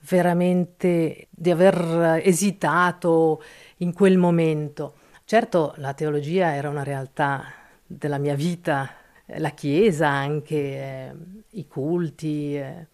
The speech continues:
vivevo, soprattutto la, la realtà comunitaria è stata da sempre, fin da piccola,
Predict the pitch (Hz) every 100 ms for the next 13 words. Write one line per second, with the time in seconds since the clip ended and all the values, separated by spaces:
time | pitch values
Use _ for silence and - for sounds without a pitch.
0 | _ _ _ 156 165 143 160 165 165 143
1 | - - 180 202 233 254 202 170 160 170
2 | 165 160 156 160 _ _ - 185 175 165
3 | 151 170 165 143 139 - 139 151 147 139
4 | 151 - 156 165 160 156 156 151 147 170
5 | 143 - 170 208